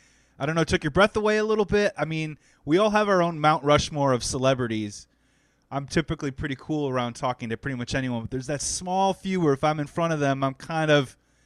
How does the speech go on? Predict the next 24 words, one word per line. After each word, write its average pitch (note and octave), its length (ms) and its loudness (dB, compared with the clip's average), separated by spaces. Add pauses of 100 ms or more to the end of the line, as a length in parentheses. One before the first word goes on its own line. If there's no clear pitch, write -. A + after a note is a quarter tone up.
(440)
I'm C#3 80 -12
a C#3+ 40 -4
little, D3+ 180 4
"Holy D3 260 0
shit." D3 400 -2
Are C#3 120 0
there, D3+ 320 2
uh, D3+ 120 -4
was D3 200 -8
there D#3+ 140 2
any D#3+ 120 0
celebrity D#3 440 -2
interaction D3+ 480 -2
that C#3+ 100 -8
kinda C#3+ 220 -6
maybe C#3 360 -4 (240)
puts D3+ 200 -4
you D3+ 80 -2
on C#3 80 -2
your C3+ 80 -6
heels C#3 260 -6
a D3+ 40 -14
little D3+ 180 -10
bit? D#3+ 220 -6